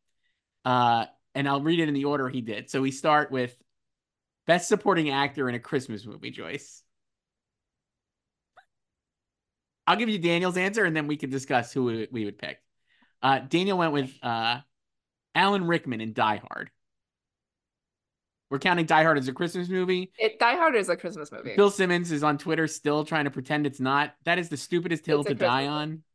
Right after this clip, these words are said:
Speaker 1: I mean, I cannot believe it. It is clearly a Christmas movie. Uh, so he has Alan Rickman for Die Hard. A great performance and a great pick.
Speaker 2: A great performance, and he could also qualify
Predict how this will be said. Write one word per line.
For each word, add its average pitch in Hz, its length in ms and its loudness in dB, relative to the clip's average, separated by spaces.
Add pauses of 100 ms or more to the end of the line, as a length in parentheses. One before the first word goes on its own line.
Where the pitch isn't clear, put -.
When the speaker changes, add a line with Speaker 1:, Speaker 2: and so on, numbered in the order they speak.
(140)
Speaker 1:
I 123 60 -10
mean, 123 160 -2
I 117 60 -6
cannot 143 320 -2
believe 120 280 -4
it. 107 100 -6
It 104 80 -12
is 104 100 -10
clearly 120 340 -4
a - 20 -4
Christmas - 400 -12
movie. - 400 -20 (640)
Uh, 117 260 2 (1200)
so 143 220 0
he 175 160 0
has 180 140 2
Alan 160 200 2
Rickman 139 240 -4
for 135 80 -10
Die 104 180 -2
Hard. - 220 -10 (140)
A 170 100 0
great 185 500 0 (180)
performance 101 600 -10
and 135 120 -2
a 143 40 -2
great 143 500 -2 (400)
pick. - 300 -8
Speaker 2:
A 233 80 2
great 247 200 4
performance, 202 560 -2 (100)
and 180 420 0
he 233 160 -4
could 214 200 0
also 175 440 2
qualify 156 840 -2